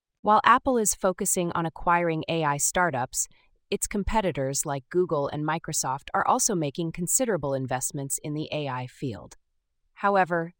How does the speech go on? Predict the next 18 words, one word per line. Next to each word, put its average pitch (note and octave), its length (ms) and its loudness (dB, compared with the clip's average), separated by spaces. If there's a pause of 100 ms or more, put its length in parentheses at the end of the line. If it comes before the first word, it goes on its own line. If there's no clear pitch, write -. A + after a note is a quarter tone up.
they G#3 120 0
seem B3 300 0
to A3+ 80 -8
be G3 140 0
more E3 240 0
focused - 520 -4
on D#3+ 140 -4
investing D3+ 540 -2
in C#3+ 80 -4
already D3+ 400 -2
established D3+ 680 -2
A C3 140 -6
I A#2+ 140 -8
companies. - 640 -8 (840)
It's A3+ 160 -2
a A#3+ 40 0
different A3 340 0
approach, - 520 -4